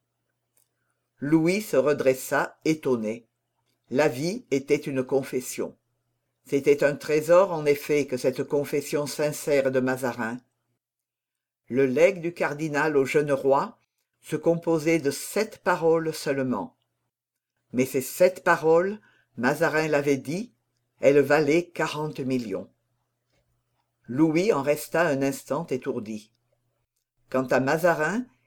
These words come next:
il semblait avoir dit une chose toute naturelle. « Maintenant, à part votre famille, »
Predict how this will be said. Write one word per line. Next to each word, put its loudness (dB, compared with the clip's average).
il -2
semblait -2
avoir 2
dit -6
une -4
chose -2
toute -6
naturelle. « -6
Maintenant, 2
à 0
part 2
votre 2
famille, » 0